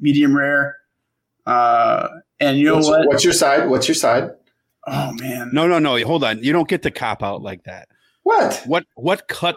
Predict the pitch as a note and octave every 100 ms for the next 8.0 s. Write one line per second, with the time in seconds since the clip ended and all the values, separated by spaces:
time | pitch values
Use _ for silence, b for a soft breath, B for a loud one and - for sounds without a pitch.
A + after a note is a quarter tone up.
0 | A2+ - - - D#2+ - - _ _ _
1 | B2 C#3 D#3 - - - - A2+ A#2 C#3+
2 | F3+ D4 D4+ D4+ D4 - B2+ A#2+ - G3+
3 | C3 E3 A3 G3+ D3 A#2 A#2 C3 _ -
4 | F#3 G#3+ D#3+ C3+ F3 G3 F#3 F3+ - E3+
5 | E3 C3 B2+ A#2+ F#2+ - A#2 - B2 A#2+
6 | D#3 D#3+ D#3+ - C3 B2 E3 - _ -
7 | G#2+ A#2+ C3+ A#2 G#2+ F2+ F#2+ F#2+ D2